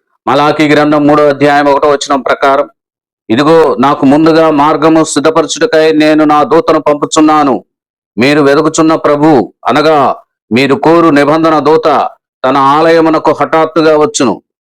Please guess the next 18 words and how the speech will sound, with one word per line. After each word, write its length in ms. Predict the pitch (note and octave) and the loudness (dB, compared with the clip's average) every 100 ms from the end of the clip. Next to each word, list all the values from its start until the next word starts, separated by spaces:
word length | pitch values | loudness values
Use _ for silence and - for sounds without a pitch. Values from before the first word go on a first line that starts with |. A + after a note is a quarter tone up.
| _ - | _ -6
ఇదిగో, 320 | A#2 D#3 E3 | -2 2 2
ఆయన 380 | D#3 D#3 D#3+ D#3 | 2 2 2 2
వచ్చుచున్నాడని 1120 | D3+ D3 D3 D3 D3+ D#3 D#3 D3 D3 D3 D#3 | 2 0 -2 -2 -2 0 2 2 0 0 0
సైన్యములకు 800 | D3+ - C#3 D#3 D3+ D3 C3+ D3 | -2 -2 0 0 0 0 0 0
అధిపతియగు 640 | C#3+ C#3+ C#3 D3+ D3 C#3 C#3+ | 0 -2 -2 0 0 2 2
యెహోవా 680 | B2+ D3 C#3+ C#3 C3+ C3 | 2 2 2 2 2 0
సెలవిచ్చుచున్నాడు." 1300 | B2+ - B2 B2+ B2+ - A#2 - A2+ A2 A2 A2 B2 - _ _ _ _ _ _ _ _ _ _ _ _ - | -2 -2 -2 -2 -4 -6 -14 -8 -4 0 0 2 -2 -4 _ _ _ _ _ _ _ _ _ _ _ _ -2
యేసుక్రీస్తు 840 | G#2+ C3+ E3 D#3+ D#3 D#3+ D3 - | -2 0 -2 0 0 0 -2 -6
ప్రభు 480 | D3+ D#3 D3+ C#3+ D#3 | -4 0 0 0 0
రాకముందే, 1120 | D3+ A2+ B2+ - D#3 D#3 D#3 D3+ D#3+ E3 E3 - - _ - | 2 2 0 0 0 2 2 4 2 4 2 -2 -10 _ -4
ఆయన 320 | G#2 C3+ D#3+ | 0 0 0
కంటే 380 | D3 D#3 D#3 E3 | 0 -2 0 0
ముందుగా 540 | C#3 C3+ D#3 D#3 D#3+ | 2 2 2 2 2
పంపబడినటువంటి 1120 | D#3 C#3 C#3+ D#3 D3+ D3+ D3+ C#3+ D3+ D3 D3 | 0 -2 0 0 2 0 0 0 -2 0 -2
దూత 600 | A2 G#2+ D3 D#3+ D#3+ D#3 | 0 0 0 0 0 0
బాప్తిస్మం 600 | D#3 B2+ C3 - D3 D3 C#3+ | 0 0 -2 -2 -4 -2 -4
ఇచ్చే 280 | C3 D3 | -2 0
యోహాన్. 340 | A#2+ A2 F#2 | 0 0 -4